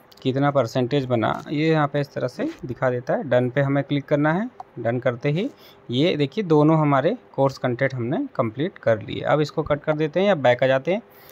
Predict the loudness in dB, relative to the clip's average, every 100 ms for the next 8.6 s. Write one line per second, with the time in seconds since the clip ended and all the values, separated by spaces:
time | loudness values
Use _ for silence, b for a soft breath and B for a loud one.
0 | B -6 -4 -2 0 0 0 0 -2 -4
1 | -8 -20 -8 -2 -2 -2 -6 -2 -2 0
2 | 0 0 0 -2 -2 -4 -4 -4 -4 -6
3 | -2 2 4 2 0 -6 -10 B B B
4 | -20 -20 _ -10 -4 -4 -4 0 2 4
5 | 0 -6 -18 -12 0 4 4 4 2 0
6 | -2 -6 0 4 6 6 6 4 0 0
7 | 0 2 0 -6 -6 0 2 2 0 -4
8 | -12 -12 -12 -12 -8 -8